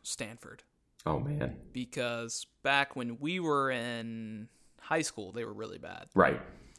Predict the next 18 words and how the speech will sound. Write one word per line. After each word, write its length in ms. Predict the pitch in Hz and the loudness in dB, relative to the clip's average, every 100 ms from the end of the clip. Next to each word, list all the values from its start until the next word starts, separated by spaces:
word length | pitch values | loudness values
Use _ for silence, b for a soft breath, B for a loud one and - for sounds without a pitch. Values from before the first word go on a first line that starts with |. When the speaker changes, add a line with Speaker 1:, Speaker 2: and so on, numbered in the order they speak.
| - | -8
Speaker 2:
right. 220 | 71 - - - - | -4 -4 -6 -14 -6
Speaker 1:
They 100 | 131 | -2
started 320 | - 135 131 | 2 2 0
getting 220 | 120 117 | -4 -4
better 300 | 113 117 110 | -2 -2 -2
when 160 | 107 113 | -4 -6
we 120 | 110 | -6
were 100 | 101 | -8
in 80 | 110 | -6
college. 720 | 120 104 98 95 - - - _ - | -4 -4 -4 -10 -14 -16 -20 _ -8
Um, 580 | 120 104 92 78 101 - _ | -6 -6 -8 -12 -14 -18 _
but, 320 | 120 113 101 - _ _ _ | -8 -6 -8 -12 _ _ _
yeah, 220 | 131 110 - - | 0 0 -2 2
those, 320 | 151 165 - | 4 4 2
those 260 | 143 160 | 2 2
were 60 | 170 | 2
my 180 | 151 127 | 2 0
three. 540 | - - 123 98 95 | -2 -8 -6 -6 -10